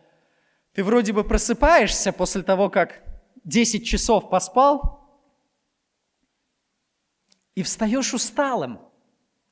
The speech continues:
как будто бы ты десять часов работал. Ничего не хочется делать, делать, ни за что не хочется браться. Тебе нужно снова отдыхать.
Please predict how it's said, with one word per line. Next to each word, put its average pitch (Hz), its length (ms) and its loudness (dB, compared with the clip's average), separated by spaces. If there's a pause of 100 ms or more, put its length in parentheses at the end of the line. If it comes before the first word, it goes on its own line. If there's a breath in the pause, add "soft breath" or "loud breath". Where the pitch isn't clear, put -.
(100)
как 175 140 0
будто 254 240 0
бы 208 100 0
ты 220 140 -2
десять 220 360 -2
часов - 380 -2
работал. 208 720 0 (1500)
Ничего 247 420 2
не 254 100 0
хочется 254 440 -4
делать, 196 580 -2
делать, 170 440 -2
ни 208 100 -2
за 233 120 -2
что 269 200 -4
не 247 100 -2
хочется 240 400 -6
браться. 196 580 -2 (600)
Тебе 226 220 2
нужно 240 260 2
снова 262 380 6
отдыхать. 208 680 -2